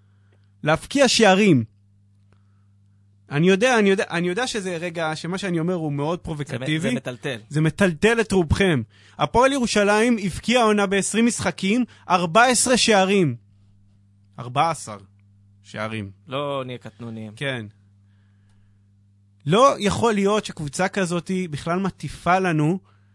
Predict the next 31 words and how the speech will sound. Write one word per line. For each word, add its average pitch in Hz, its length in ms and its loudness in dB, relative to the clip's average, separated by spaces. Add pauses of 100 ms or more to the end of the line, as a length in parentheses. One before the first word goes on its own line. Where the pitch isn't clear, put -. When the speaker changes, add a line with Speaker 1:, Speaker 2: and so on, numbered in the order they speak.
(340)
Speaker 1:
לגבי 147 600 -2 (680)
כדורגל 196 480 0
התקפי, 202 600 -2 (280)
ושכל 190 380 -4
הליגה 214 340 -4
הזאת 202 280 -8 (440)
זה, 180 180 -4 (520)
יאללה, 330 320 -6
שחררו 214 440 -4
מאיתנו, 220 500 -2
באמת. 180 580 -8
רגע, 220 400 -2
אני 160 180 -2
באמת 196 400 -2
רגע 247 180 -6
אומר, 214 240 -2
סבבה, 175 540 -2
הקבוצה 170 440 -4
אפורה 190 360 -2
לפעמים, 131 560 -6 (720)
לפעמים 190 380 -6
גם 214 160 -8
יש 214 120 -10
הבלחות 185 500 -8
לא 190 160 -4
רעות 175 200 -2
בכלל 165 320 -4
של 165 120 -6
משחקים 151 440 -4
לא 170 140 -2
רעים. 156 300 -4